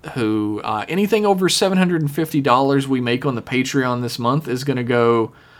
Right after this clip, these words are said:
straight from Captain Desrath's pocket to the Trevor Project, a suicide prevention hotline for at-risk youth in the L G B T Q plus community,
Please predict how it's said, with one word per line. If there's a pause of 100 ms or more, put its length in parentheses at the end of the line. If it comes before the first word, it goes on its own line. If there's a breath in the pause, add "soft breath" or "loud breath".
(220 soft breath)
straight
from
Captain
Desrath's
pocket (180)
to
the
Trevor
Project, (520 soft breath)
a
suicide
prevention
hotline
for
at-risk
youth
in
the
L
G
B
T
Q
plus
community,